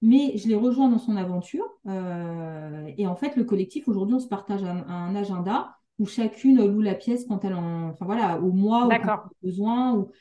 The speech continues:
Speaker 1: il y a des événements ponctuels et tout. Et c'est comme ça que ça s'est fait.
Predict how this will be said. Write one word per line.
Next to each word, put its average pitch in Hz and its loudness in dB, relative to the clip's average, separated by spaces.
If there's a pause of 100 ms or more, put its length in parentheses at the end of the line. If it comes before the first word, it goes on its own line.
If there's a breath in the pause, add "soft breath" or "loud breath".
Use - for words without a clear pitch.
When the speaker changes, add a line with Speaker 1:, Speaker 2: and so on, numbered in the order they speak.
(100)
Speaker 1:
il 180 -6
y 175 -8
a - -8
des 185 -8
événements 185 -4
ponctuels 190 -6
et 165 -6
tout. 330 -4 (420)
Et 180 -2
c'est 190 -6
comme 196 -2
ça 277 -4
que 269 -10
ça 254 -2
s'est 233 -6
fait. - -12